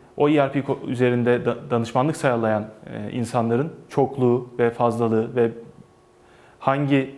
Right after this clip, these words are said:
maliyetlerde hizmet sunduklarını da araştırmamız, e, ve ihtiyaçlarımız için doğru bir ekip ile birlikte bu E R P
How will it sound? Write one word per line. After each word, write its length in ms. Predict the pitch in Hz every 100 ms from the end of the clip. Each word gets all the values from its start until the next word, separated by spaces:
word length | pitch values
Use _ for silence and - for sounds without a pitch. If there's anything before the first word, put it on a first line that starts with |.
| -
maliyetlerde 880 | 123 113 117 123 127 127 123 110 110
hizmet 260 | 120 120
sunduklarını 640 | 117 123 113 113 117 110 113
da 160 | 165
araştırmamız, 760 | 143 123 113 - 113 135 170 - - _ - - - - -
e, 280 | 113 107 104 107
ve 160 | 120 131
ihtiyaçlarımız 640 | 131 - 131 - 139 139
için 200 | 113 139
doğru 240 | 123 127 143
bir 160 | 127
ekip 300 | 123 - 135
ile 180 | 110 107
birlikte 440 | 107 104 - 160 160 135
bu 140 | 123
E 80 | 120
R 200 | 113 113
P 180 | 120